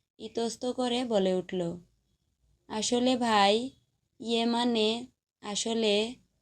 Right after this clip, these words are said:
আয়াজ বিরক্ত হয়ে বলে উঠল, "কি আসলে নকলে করছিস এরশাদ? ঠিক করে বল,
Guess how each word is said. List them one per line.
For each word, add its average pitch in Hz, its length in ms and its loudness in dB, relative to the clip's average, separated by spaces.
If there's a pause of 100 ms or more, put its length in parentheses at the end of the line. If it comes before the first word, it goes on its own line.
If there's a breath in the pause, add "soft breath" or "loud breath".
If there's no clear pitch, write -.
(300)
আয়াজ 214 360 2
বিরক্ত 202 380 0
হয়ে 240 340 2
বলে 190 300 2
উঠল, 180 280 0 (760)
"কি 269 180 -2
আসলে 226 500 4
নকলে 220 500 0 (220)
করছিস 208 500 0
এরশাদ? 202 480 0 (600)
ঠিক 247 220 -2
করে 240 240 4
বল, 175 240 4